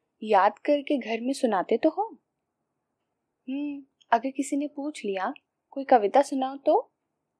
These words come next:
आपको कविता आनी चाहिए, है ना? कितनी अच्छी अच्छी सुंदर सुंदर कविता हैं आपकी किताब में,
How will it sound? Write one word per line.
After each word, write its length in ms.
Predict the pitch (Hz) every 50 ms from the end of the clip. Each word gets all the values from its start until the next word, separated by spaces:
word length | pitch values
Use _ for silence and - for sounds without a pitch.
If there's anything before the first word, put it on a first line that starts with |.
| _ _ _ _ _ _ _ -
आपको 300 | 202 202 - - 233 226
कविता 380 | - 220 196 196 190 - 240
आनी 300 | 247 240 214 190 214 254
चाहिए, 480 | 262 - 214 185 175 165 160 165 - - _ _ _ _ _ _ -
है 60 | 196
ना? 140 | 208 277 311 _ _ _ _ _ -
कितनी 240 | - 254 - 294 302
अच्छी 240 | 285 262 262 - 277
अच्छी 180 | 254 - 269
सुंदर 280 | 262 - 254 233 220 233
सुंदर 320 | 226 - 233 226 214 220
कविता 380 | 220 - 208 202 185 - - 196
हैं 200 | 202 220 220 214
आपकी 260 | 202 196 _ - 202
किताब 320 | - - - 190 180 175 175
में, 200 | 175 180 185